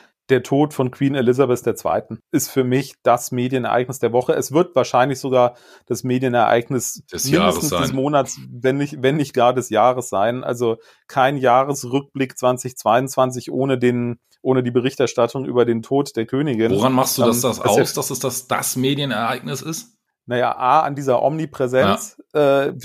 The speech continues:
Speaker 1: kein, keine Nachrichtensendung, äh, überall laufen Dokumentationen, Live-Berichterstattung parallel, äh, bei A R D, Z D F vom, vom Trauerzug durch, durch London. Was ich persönlich, ich meine, der Tod,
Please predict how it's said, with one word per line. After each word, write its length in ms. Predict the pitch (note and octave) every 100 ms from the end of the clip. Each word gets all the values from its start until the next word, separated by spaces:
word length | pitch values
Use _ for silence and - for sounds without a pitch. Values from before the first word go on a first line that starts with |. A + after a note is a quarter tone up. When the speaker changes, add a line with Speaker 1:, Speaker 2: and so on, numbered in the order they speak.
| E3 - C3
Speaker 1:
kein, 540 | - C3+ D3 D3+ C3
keine 320 | - C#3 D3 C#3
Nachrichtensendung, 1200 | A#2+ C3 E3 D#3 D3 C3 C#3 C#3 C#3 C#3+ C#3 C3+
äh, 340 | - C3 C3+
überall 340 | D3 D#3 D3 B2+
laufen 260 | B2 C3
Dokumentationen, 1000 | C#3 C#3 C#3+ C3 C3 B2 C#3+ C#3+ D3+ D3
Live-Berichterstattung 1300 | C3 A#2+ D3 - C3+ D3+ - C#3 - C3+ - D3 C3+
parallel, 600 | - C3 C3 C3 C#3+ D3+
äh, 380 | - - C3 B2+
bei 220 | B2+ B2+ -
A 140 | B2+
R 60 | C3
D, 160 | C3
Z 220 | C3 C3
D 60 | B2+
F 320 | C#3+ D3 - _ - - -
vom, 300 | C3 B2+ B2
vom 260 | - B2+ A#2+
Trauerzug 580 | A#2+ C3+ B2+ - C#3+
durch, 320 | - B2+ - -
durch 200 | B2 B2
London. 600 | B2 C#3+ C#3+ C#3+ D3 - _ _ -
Was 220 | B2+ B2+
ich 140 | D3+
persönlich, 760 | - C#3 C3 C#3+ E3 F3 F3 - _ _ _
ich 80 | -
meine, 240 | B2 B2+
der 160 | B2 A#2
Tod, 420 | C#3+ D#3 D#3 -